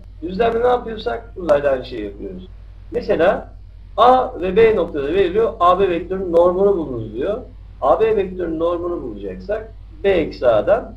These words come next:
hemen A B vektörünü hesap edelim. B eksi A'yı düşünelim, hemen A B vektörünü bulalım.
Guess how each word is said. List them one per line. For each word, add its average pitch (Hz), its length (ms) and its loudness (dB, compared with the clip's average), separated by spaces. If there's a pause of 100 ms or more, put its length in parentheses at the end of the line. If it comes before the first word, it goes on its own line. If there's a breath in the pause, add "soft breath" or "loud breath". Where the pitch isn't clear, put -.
hemen 147 300 -2
A 139 220 2
B 131 160 0
vektörünü 113 440 -6
hesap 135 380 -2
edelim. 156 400 -6 (420)
B 170 60 -2
eksi 160 360 0
A'yı 123 220 2
düşünelim, 107 440 -10
hemen 95 220 -12
A 92 260 -8
B 95 180 -10
vektörünü 101 520 -10
bulalım. 135 420 -4